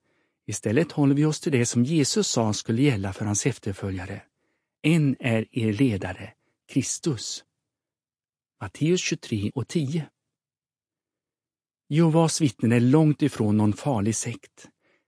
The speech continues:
Istället praktiserar vi en religion som är till nytta för våra egna medlemmar och andra i samhället. Till exempel så har vår tro hjälpt många att övervinna skadliga vanor,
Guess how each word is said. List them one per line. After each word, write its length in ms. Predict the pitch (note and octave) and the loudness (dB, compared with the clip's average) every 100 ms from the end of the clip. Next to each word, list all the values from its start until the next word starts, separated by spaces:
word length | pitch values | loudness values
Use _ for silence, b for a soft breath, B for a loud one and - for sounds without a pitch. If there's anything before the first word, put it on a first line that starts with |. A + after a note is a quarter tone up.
| _ | _
Istället 480 | F3 - F#3 D#3+ - | -4 0 2 2 0
praktiserar 680 | - E3+ G3 - C3+ C3+ C#3+ | -4 -4 -6 0 2 2 2
vi 180 | A2 | 2
en 80 | A2+ | 2
religion 460 | C3+ C#3+ G#2+ G#2+ G#2+ | 2 2 2 2 0
som 180 | - A#2+ | 0 0
är 60 | |
till 180 | F#2+ A#2+ | 0 0
nytta 440 | D#3+ E3+ _ E3+ | 0 -2 _ -8
för 120 | D3+ B2 | -6 -2
våra 240 | A2 G2 | -2 -2
egna 400 | E3 D#3 C3 C#3 | 0 0 2 2
medlemmar 640 | D3+ D#3+ B2+ C3 C3+ C#3+ C#3+ b b | 2 2 2 2 4 2 -2 b b
och 200 | F#3 F#3 | -2 0
andra 340 | C#3 C#3 C3+ C3 | 0 0 0 0
i 60 | |
samhället. 800 | B2+ D3 A2+ F#2+ G2+ F#2 - - _ _ _ _ _ _ _ - | 0 0 -2 -2 -6 -8 -16 -20 _ _ _ _ _ _ _ -6
Till 100 | F#3+ | -4
exempel 500 | - A2+ A2+ C#3 F#3 | -4 -4 -4 -4 -2
så 120 | E3+ | 0
har 140 | D3+ | 2
vår 100 | D#3 | 2
tro 280 | E3 - C#3+ | -2 0 2
hjälpt 320 | B2+ A#2 A#2 | 4 2 0
många 260 | D#3 C3 G2 | -2 0 -2
att 140 | G2+ | -4
övervinna 580 | - D#3+ A#2+ A2+ C3+ C3 | -2 0 0 0 0 0
skadliga 540 | - - E3 G#2+ G#2+ A#2+ | -2 -2 0 0 0 0
vanor, 600 | E3 C#3 C3+ F#3+ G2+ | 0 0 0 -2 -4